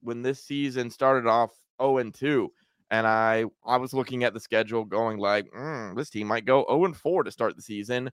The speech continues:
Um, and I wouldn't panic. And I don't think this team would have done that either. And I don't think at six and five,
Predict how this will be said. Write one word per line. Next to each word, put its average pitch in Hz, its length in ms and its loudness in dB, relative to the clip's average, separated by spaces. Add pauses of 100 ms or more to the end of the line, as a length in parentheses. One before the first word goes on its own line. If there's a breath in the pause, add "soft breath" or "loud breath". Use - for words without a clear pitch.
(440)
Um, 117 420 4
and 131 140 2
I 151 80 6
wouldn't 156 260 0
panic. 147 580 0
And 123 120 0
I 135 80 4
don't 147 200 -2
think 143 180 -8
this 135 180 -4
team 127 480 -6 (420)
would 135 180 4
have 117 120 0
done 123 200 2
that 113 240 0
either. 131 360 4
And 101 80 -2
I 110 100 0
don't 123 220 -4
think 120 160 -10
at 123 100 -10
six - 240 -12
and 131 140 -12
five, 143 400 0